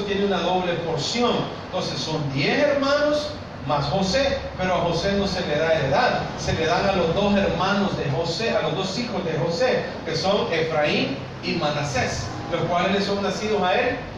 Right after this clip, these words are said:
en Egipto. ¿Pero quién es la mamá de ellos? Diga Raquel. Entonces, cuando mandan a matar a los niños, porque Herodes se siente traicionado por los hombres sabios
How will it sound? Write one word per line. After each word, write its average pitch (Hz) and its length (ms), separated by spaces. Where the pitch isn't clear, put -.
en 143 180
Egipto. 285 440
¿Pero 196 200
quién 233 160
es 233 80
la 226 100
mamá 220 200
de 233 180
ellos? - 140
Diga 180 200
Raquel. 190 360
Entonces, 220 540
cuando 170 440
mandan 185 400
a 220 80
matar 214 480
a 214 80
los 202 200
niños, 208 520
porque 160 380
Herodes 214 640
se - 160
siente 180 360
traicionado 180 1000
por 156 120
los 135 240
hombres 165 340
sabios 139 640